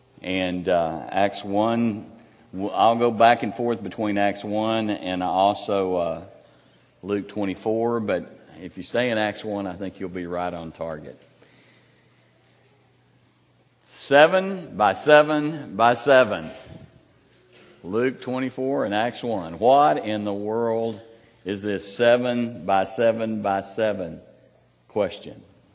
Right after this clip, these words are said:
What are seven colors on a color wheel? What's the number seven important? We know it's important in the Bible. What are we talking about it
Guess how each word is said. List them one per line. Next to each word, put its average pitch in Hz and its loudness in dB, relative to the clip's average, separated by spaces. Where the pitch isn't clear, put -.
What 127 10
are 120 4
seven 147 10
colors 127 4
on 104 -2
a 104 -4
color 135 4
wheel? 87 -2
What's 110 0
the 127 -2
number 123 0
seven 120 0
important? 101 -4
We 107 -2
know 117 2
it's 113 -4
important 110 -4
in 107 -6
the 104 -6
Bible. 104 -2
What 110 2
are 110 0
we 120 -4
talking 87 -4
about 85 -6
it 71 -16